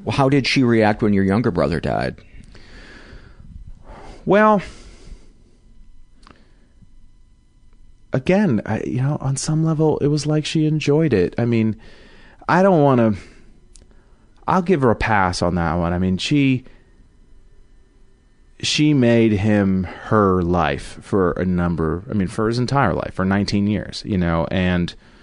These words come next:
Speaker 2: they had a, a connection that, while I would say it's completely unhealthy, was real. And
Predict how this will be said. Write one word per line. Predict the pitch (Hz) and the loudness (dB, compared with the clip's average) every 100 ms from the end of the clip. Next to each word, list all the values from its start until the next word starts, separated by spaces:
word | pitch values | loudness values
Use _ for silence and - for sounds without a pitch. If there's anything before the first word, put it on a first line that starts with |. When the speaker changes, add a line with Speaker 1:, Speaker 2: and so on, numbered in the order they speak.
| - - - - _ _ - - - - _ - - _ - - - - - - - | -20 -20 -20 -20 _ _ -20 -20 -20 -20 _ -20 -20 _ -20 -20 -20 -20 -20 -20 -10
Speaker 2:
they | 107 123 131 | 0 2 4
had | 120 117 104 | 4 4 4
a, | 98 90 | 2 0
a | |
connection | - 107 101 98 - 92 90 87 | 0 0 2 0 0 0 0 0
that, | 92 90 85 - - - - _ - | 0 0 -2 -8 -20 -20 -20 _ -10
while | - 98 98 | -2 2 4
I | 92 95 | 4 2
would | 90 95 | 2 0
say | 87 92 90 | 0 -2 -2
it's | 87 - - | -4 -8 -8
completely | - 82 - 87 - | -6 -4 -2 -2 -2
unhealthy, | 76 78 82 104 - 98 95 - - - - - - - - _ - _ - - - - - - _ - - - | -4 -2 -2 -2 -2 -4 -6 -14 -20 -20 -20 -20 -20 -20 -20 _ -20 _ -20 -20 -20 -20 -20 -20 _ -20 -20 -4
was | 117 104 | 0 0
real. | 92 98 87 80 85 - - - - - - - - - 101 | 2 2 2 0 -2 -6 -20 -20 -20 -20 -20 -20 -20 -8 -2
And | 98 95 90 90 | 0 2 0 -2